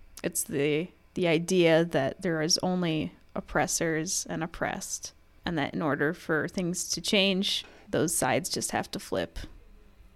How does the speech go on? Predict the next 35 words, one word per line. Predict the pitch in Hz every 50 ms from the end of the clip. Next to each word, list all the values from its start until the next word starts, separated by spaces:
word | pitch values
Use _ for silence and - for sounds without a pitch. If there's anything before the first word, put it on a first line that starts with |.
| - - - - -
There's | - 180 180 - -
only | - 208 196 190 185 180
victims | 180 180 175 160 165 - - 160 151 147 165 165 190 - - - - - - - - - - - - - -
and | - 170 170 143 135 135 139 165 - - - - - - - _ - - - - - - - - - -
the | - 170 165
oppressors. | 175 - - - - - - - - - - - - - - - _ _ _
And | - 180 -
so | - 190 196
for | 202 - 208
all | 196 196 208
of | 196 202
history, | 269 302 285 - - 302 277 262
if | 262 -
men | 240 262 285 311 320
have | 320 311 269 233
been | 233 247 247 247
the | 240 240 233
oppressors | 220 220 - 254 254 240 - 285 262 254 254 226 214
and | 202 202 202
women | 214 220 220 214 208 202 202 214 - -
are | 202 196 190 196 190
the | 190 185
victims, | 180 214 277 277 - 226 190 196 202 214 - -
well, | 190 165
now | 175 175 180 190 208 208 190 196
to | 196 - 214 175 170 160
right | 165 175 185 262 254 -
that | - 170 160 - - - - - - -
wrong, | 170 170 165 160 147 143 147 156 180 202
you | 208 196
have | 190 190 -
to | - 196
flip | - - 190 190 -
the | 190
sides. | 180 - 202 - 104 87 95 - - -